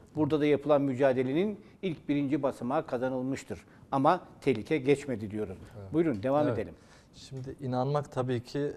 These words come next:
Speaker 2: e, başarmanın yarısıdır. E, burada başarılı olamayacağımızı düşünen arkadaşlar da vardı. Ancak inanırsanız ve insanları gerçekten haklı sebeplerinizle ikna edebilirseniz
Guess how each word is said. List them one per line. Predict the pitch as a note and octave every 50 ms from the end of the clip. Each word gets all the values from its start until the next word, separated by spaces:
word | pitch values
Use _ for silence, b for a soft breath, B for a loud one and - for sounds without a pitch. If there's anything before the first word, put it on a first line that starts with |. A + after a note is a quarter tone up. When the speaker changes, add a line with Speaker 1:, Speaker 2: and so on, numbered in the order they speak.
| - A#2+
Speaker 2:
e, | A#2 A2+
başarmanın | B2 - - - C3 B2+ B2 C3 B2 A#2+ C3
yarısıdır. | C3 B2 B2 B2 A#2+ G#2+ - - F2+ G#2+ - - - - _ _ _ _ B B B B B B B B _ -
E, | G2+ G#2 G#2 G2+ G#2 G#2+ - - -
burada | B2 A#2 A#2+ A#2 A2+ B2 A2+ A2 A2 -
başarılı | A#2+ A2 - - A#2+ A#2 A#2 A#2 A#2+
olamayacağımızı | A2+ A2 A2+ A2+ A#2+ A2+ A2 G#2+ G2+ A2+ A2 A2 A2 G#2+ A2 A2
düşünen | G#2+ G2 - - A2+ A2
arkadaşlar | A2 G#2 G2+ - A2+ G#2+ G#2+ - - - A2+ G#2 F2
da | F#2 F2+
vardı. | F2 F2 F2 F2 G#2+ - B3+ - - - B B B B B B B B B -
Ancak | D3+ D#3 D3+ D#3+ D#3 -
inanırsanız | D#3 D#3+ D#3+ E3 E3+ D3+ - - C3 G#2+ A2+ C#3 - - - - - - - _ _ _ - - - - - - - -
ve | C#3 C#3
insanları | C#3+ B2+ A2 - C3+ C#3 C#3 C3 B2+ B2
gerçekten | B2 C3+ C3 - - A#2 - - A#2+ A2
haklı | G2+ G#2+ B2 - - -
sebeplerinizle | A2+ - B2 A2 A2+ G#2+ - A#2 A2+ A2 A2+ A2 G#2+ G#2 G2
ikna | - A2+ F#2+ - - A2 G#2 G2+
edebilirseniz | G2 F#2 G2+ F#2+ G2 G2+ C3+ C3 - - F2+ F2 A2 - - -